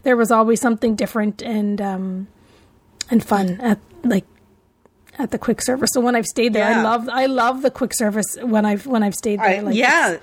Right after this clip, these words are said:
Speaker 2: I did enjoy it too when I stayed there. That quick service was pretty cool.
Speaker 1: Like,
Speaker 2: I like
Speaker 1: when I,
Speaker 2: that.
Speaker 1: I, I remember when I stayed, uh, one
Speaker 2: Took
Speaker 1: time
Speaker 2: me a
Speaker 1: with my
Speaker 2: while to
Speaker 1: mom and
Speaker 2: find
Speaker 1: my
Speaker 2: it, but
Speaker 1: sister.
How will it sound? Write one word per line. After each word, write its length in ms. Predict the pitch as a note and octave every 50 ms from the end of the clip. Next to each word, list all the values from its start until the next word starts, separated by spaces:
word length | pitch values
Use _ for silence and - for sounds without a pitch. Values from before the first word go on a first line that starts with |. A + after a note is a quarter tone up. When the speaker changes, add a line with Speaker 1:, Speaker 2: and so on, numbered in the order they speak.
| - -
Speaker 2:
I 200 | A3 A3+ B3 D4+ C#4
did 260 | B3+ D4 E4 D4+ D4+
enjoy 360 | E4+ D4+ A#3+ B3+ C4 B3 A#3+
it 160 | B3+ A3 - -
too 200 | - C4+ D#4 D4
when 140 | G#3 F3
I 120 | E3 C3+ D3+
stayed 340 | - - - G#3 F#3+ F3 D#3+
there. 160 | E3+ D#3+ D3
That 240 | E3 D#3+ F#3 F#3+ -
quick 220 | - A#3+ A#3+ A#3+
service 360 | - - C4+ B3 A3+ A#3+ A#3 -
was 140 | A3+ G#3
pretty 240 | - - - G3+ G3
cool. 460 | G3 - G#3+ G#3 G3+ C#3+ - - - _ _ _ _ _ -
Speaker 1:
Like, 220 | C#4 B3+ A#3 G3
Speaker 2:
I 40 | G3
like 200 | F#3 C4 B3+ B3+
Speaker 1:
when 140 | B3+ B3+ C4
I, 100 | C#4 C#4
Speaker 2:
that. 140 | C4 - -
Speaker 1:
I, 100 | C#4 C#4 C#4
I 440 | C#4 C#4+ C#4+ C#4+ C4+ B3+ B3 B3+ B3+
remember 420 | C4 D4 D4 D4 C#4+ C#4 C#4 D4 C#4+
when 160 | C#4 C4+ B3+
I 80 | B3
stayed, 420 | A#3 - - B3 A3 A#3 A3 G#3+ - - -
uh, 240 | C4 A3 G#3+ G#3 G#3
one 260 | G#3+ G#3 G#3+ A#3 A#3
Speaker 2:
Took 80 | A#3 G#3+
Speaker 1:
time 120 | A3+ A3+ A3+
Speaker 2:
me 60 | A3+
a 20 |
Speaker 1:
with 80 | G#3 A#3
my 60 | A3 A3 G#3+
Speaker 2:
while 20 |
to 60 | G#3+ A3
Speaker 1:
mom 140 | A#3 A#3 A3+
and 40 | A3+
Speaker 2:
find 100 | A3+ A3+
Speaker 1:
my 60 | A3 A3
Speaker 2:
it, 20 |
but 80 | G#3 -
Speaker 1:
sister. 440 | C4 A3 - - - A3+ A3+ A#3+